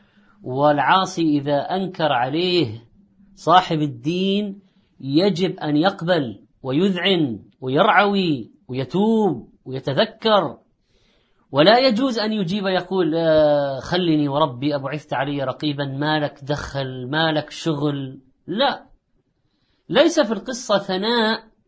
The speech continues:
على رد العاصي، لكن القصة فيها إثبات أن الله ممكن يسامح العاصي ويدخله الجنة بمشيئته، هذه جنة يدخل فيها من يشاء.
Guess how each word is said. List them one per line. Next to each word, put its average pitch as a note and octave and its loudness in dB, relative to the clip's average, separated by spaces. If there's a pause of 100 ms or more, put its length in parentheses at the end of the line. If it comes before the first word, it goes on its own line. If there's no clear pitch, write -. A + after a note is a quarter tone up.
(640)
على F#3+ 4
رد G3+ 0
العاصي، F#3 0 (720)
لكن G3 2
القصة A#3 0
فيها A#3 4
إثبات G3+ -2
أن G#3 -4
الله G#3 0
ممكن A#3 4
يسامح F#3 -2
العاصي A#2 -6 (800)
ويدخله F3+ 0
الجنة E3 -2
بمشيئته، G3 -6 (720)
هذه G3+ -6
جنة F3+ -4
يدخل F#3+ -6 (260)
فيها F3+ -4
من G#3 -4
يشاء. A3 -6